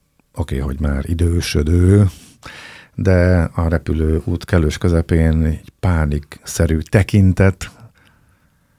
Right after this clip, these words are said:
szegeződik rám, és: „Úristen, vá-, vá-,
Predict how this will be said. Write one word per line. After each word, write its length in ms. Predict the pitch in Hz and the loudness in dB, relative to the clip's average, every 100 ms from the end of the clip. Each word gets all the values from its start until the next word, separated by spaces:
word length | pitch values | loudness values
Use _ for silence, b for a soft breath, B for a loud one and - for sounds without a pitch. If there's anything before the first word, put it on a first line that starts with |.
| _ _ _ _ _ _ _ _ _ | _ _ _ _ _ _ _ _ _
szegeződik 600 | - 87 82 80 78 78 | -4 -2 0 0 -2 0
rám, 460 | 87 98 98 98 87 | 2 6 6 4 2
és: 180 | 78 - | -4 -6
„Úristen, 540 | - 120 85 - - 76 | -6 -4 -2 -4 -4 -2
vá-, 160 | 101 | -2
vá-, 80 | 92 | -4